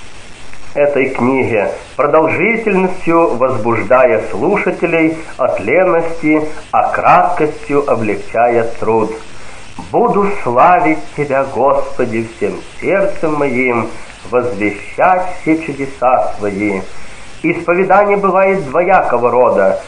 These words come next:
Оно есть или сознание собственных грехов, или приношение благодарности Богу. Здесь оно означает благодарность. Что же значит "всем сердцем моим"? Со всею охотою и усердием,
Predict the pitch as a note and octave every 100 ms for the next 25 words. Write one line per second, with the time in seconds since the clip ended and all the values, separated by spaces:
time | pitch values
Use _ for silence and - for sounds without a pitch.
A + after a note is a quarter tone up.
0 | - - - G#3 G#3 E3 D#3 - - -
1 | - A#3+ G3+ G3+ F#3 F3 C#3+ E3 D3 B2+
2 | G2+ F#3+ A#3+ - A3+ G#3+ F#3+ E3+ F3 -
3 | E3 D#3+ D#3+ D#3+ - - - G3+ F#3+ F#3
4 | E3+ E3+ - E3 E3 E3 D3+ C#3+ C#3+ B2+
5 | C3+ A#2+ A2 - - A#2+ A#2+ D3+ C#3+ A2+
6 | - - - - - E2 C#3 A#3 G#3+ G#3
7 | G3+ G3 F#3+ F3+ D3+ D3+ D3 D3 - F#2+
8 | G#2+ A2+ - G#2 F#2+ F#2+ F#2 F#2 - -
9 | - - - B3+ B3 A3+ F#3+ G#3+ G#3+ G3
10 | - - - F#3 F#3 - D#3 E3 - -
11 | A2+ A2 G#2+ G#2+ A#2 G#2 G2 - - -
12 | - - - F3+ G3 F#3 F#3 F3 A3+ A#3
13 | G#3+ G#3+ G#3 G3+ G3 - F#3 F#3 B2+ B2+
14 | A#2+